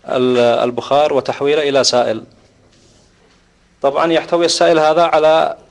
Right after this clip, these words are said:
زيوت طيارة وماء، ويسمى بالماء العطري، ينتقل إلى الدورق. آه، بعد عملية التسخين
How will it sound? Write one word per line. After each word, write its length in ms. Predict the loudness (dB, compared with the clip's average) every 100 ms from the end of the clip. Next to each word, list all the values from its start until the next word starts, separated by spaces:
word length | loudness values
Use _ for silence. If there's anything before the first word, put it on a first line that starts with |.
| -14
زيوت 400 | -8 -2 -2 0
طيارة 420 | 2 2 2 2
وماء، 340 | 2 2 -2 -6 -20 _ -8
ويسمى 420 | -2 0 0 0
بالماء 280 | 0 2 2
العطري، 520 | 2 0 0 -2 -2
ينتقل 400 | -2 -2 -2 -4
إلى 440 | -2 0 0 0 -4
الدورق. 460 | -8 -2 0 0 -2 -12 -20 _ _ _ _ _ _ _ _ -14
آه، 500 | -4 0 2 2 2
بعد 300 | 2 0 2
عملية 380 | 2 2 2 2 -2
التسخين 680 | -4 -4 -2 -2 -2 -4